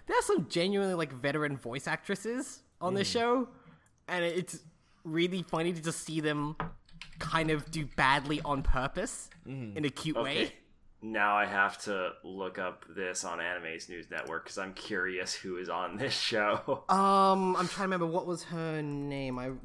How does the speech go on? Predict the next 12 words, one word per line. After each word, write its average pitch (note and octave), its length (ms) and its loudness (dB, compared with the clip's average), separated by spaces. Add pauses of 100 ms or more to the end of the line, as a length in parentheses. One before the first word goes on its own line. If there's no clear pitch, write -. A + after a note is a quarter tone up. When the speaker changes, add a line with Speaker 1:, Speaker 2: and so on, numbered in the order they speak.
(180)
Speaker 1:
recently D#3 240 -4
searched C3+ 260 -8
for C#3 100 -10
one B2 80 -8
of A#2+ 40 -10
them A2 80 -12
recently. A#2+ 300 -10
Um, C3 500 -4
Tomoko D#3+ 400 -4
Kaneda C#3+ 580 -2 (440)
was, D3 480 0 (100)
uh, C3 720 0